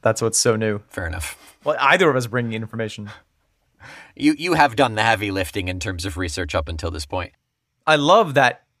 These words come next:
Speaker 1: intro. It is really genuinely funky, and I think the funk comes from the bass.
Speaker 2: Oh my gosh, Ian Anderson rocking the bass on this one. Doing some,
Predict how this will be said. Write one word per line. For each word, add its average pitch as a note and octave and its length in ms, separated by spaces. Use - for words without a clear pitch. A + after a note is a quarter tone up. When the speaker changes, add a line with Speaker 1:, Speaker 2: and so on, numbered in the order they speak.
Speaker 1:
intro. C#3+ 500
It B2+ 200
is F#3+ 460
really B2 360
genuinely B2 540
funky, D#3 400
and G#2 80
I A#2+ 100
think C3+ 260
the A#2 100
funk B2 400
comes A2 280
from A#2 200
the A2+ 40
bass. B2+ 480
Speaker 2:
Oh C#3+ 140
my D#3 100
gosh, E3+ 320
Ian C3 220
Anderson D3+ 480
rocking A2 360
the C#3+ 60
bass C3 280
on C#4+ 100
this A2 240
one. F2+ 320
Doing B2 160
some, C#3+ 300